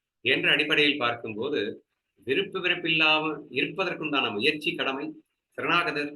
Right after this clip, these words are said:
செய்வதற்குண்டான முயற்சி கடமை, நான் யார் என்று புரிந்து கொள்வதற்குண்டான முயற்சி கடமை என்று நான் சொல்வேனே தவிர, இதை தவிர மனிதனுக்கு வேறு எந்த கடமைகளுமே இல்லை என்று நான் தீர்மானமாக முடிவு செய்கிறேன். இதுவே எனது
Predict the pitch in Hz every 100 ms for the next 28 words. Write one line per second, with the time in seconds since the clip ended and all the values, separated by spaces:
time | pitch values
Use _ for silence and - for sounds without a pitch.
0 | - 123 135 156 165 160 143 135 120 110
1 | 147 147 143 120 123 139 - - _ _
2 | 117 113 113 110 143 165 135 123 123 170
3 | 165 151 131 123 - 123 117 113 104 156
4 | 156 156 127 131 131 98 _ _ 113 139
5 | 165 156 127 - 123 139 135 117 113 110
6 | 104 - _ _ _ 113 135 135 120 147
7 | 143 107 139 127 - 107 104 101 131 143
8 | 117 117 143 135 113 113 107 - 151 175
9 | 160 123 117 110 104 104 - _ _ _
10 | _ 101 104 104 117 139 120 104 98 92
11 | 131 101 107 101 95 95 104 113 - _
12 | _ _ _ _ 98 98 110 95 90